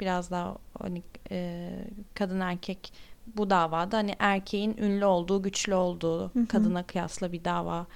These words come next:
Speaker 2: Hı hı.
Speaker 1: e, na sonucunda.
Speaker 2: Hı hı.
Speaker 1: İki kadın düşünelim. Biri sokakta gaspa uğruyor. E, biri, e, şirkette ya da üniversitede profesörü ya da,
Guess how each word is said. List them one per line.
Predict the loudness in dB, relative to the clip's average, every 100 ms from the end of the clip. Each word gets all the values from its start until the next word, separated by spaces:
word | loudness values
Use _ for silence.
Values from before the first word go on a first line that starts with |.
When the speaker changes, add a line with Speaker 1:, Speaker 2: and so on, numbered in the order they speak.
| 0
Speaker 2:
Hı | 0
hı. | 2 0
Speaker 1:
e, | 0 -4 -4 0
na | 0
sonucunda. | 0 0 0 -2 -6 -4 -4 -4 -8 -12 -8
Speaker 2:
Hı | -2
hı. |
Speaker 1:
İki | 0 0
kadın | 2 2 4 2
düşünelim. | 0 0 0 2
Biri | 2 2
sokakta | 2 2 2 2
gaspa | 2 4 2 2 4
uğruyor. | 4 2 0 0 -2 -12 -16 -14 2
E, | 4 4 4
biri, | 4 6 4 4 2
e, | 0 2 2
şirkette | 2 2 2 -2 -2 0
ya | 2 2 2 2 2
da | 2
üniversitede | 4 4 2 0 0
profesörü | 0 2 2 0 0 2
ya | 4 4
da, | 6 6 4